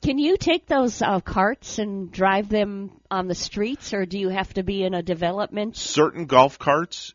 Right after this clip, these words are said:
Speaker 2: you can drive on the street that are street legal. I think it's the gas-powered ones.
Speaker 1: Okay.
Speaker 2: The one that I got was a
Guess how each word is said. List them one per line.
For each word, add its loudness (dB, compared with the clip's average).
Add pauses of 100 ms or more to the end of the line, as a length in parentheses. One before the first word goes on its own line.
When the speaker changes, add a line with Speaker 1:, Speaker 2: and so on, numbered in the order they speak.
Speaker 2:
you 0
can 0
drive 4
on 2
the -4
street -2
that 2
are 2
street -2
legal. -4
I 2
think -2
it's -8
the -8
gas-powered -2
ones. -2
Speaker 1:
Okay. -6
Speaker 2:
The 0
one 2
that 4
I 2
got 0
was -2
a -4